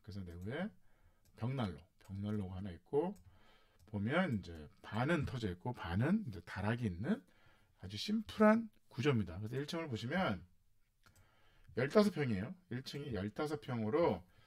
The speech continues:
칠 점 이에 칠 점 이에 정사각형 박스예요. 정사각형 박스에 여기 현관이 있는 거죠. 현관이 있고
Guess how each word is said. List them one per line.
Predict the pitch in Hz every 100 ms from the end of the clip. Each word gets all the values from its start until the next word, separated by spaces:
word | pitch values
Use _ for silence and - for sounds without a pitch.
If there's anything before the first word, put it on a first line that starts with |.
| - _ -
칠 | - 208 190
점 | 214 190 175
이에 | 165 175 175
칠 | 180 180
점 | 180 147
이에 | 143 165 208 - _ _ _ _
정사각형 | - 104 113 127 147 - 104
박스예요. | 95 - - 71
정사각형 | - 92 95 107 107 110
박스에 | 120 113 123 135 175 196 - - - _ _
여기 | 107 104
현관이 | 156 190 202
있는 | 156 151
거죠. | 175 117 107 107
현관이 | 117 151 156 147
있고 | 113 - 160 175 190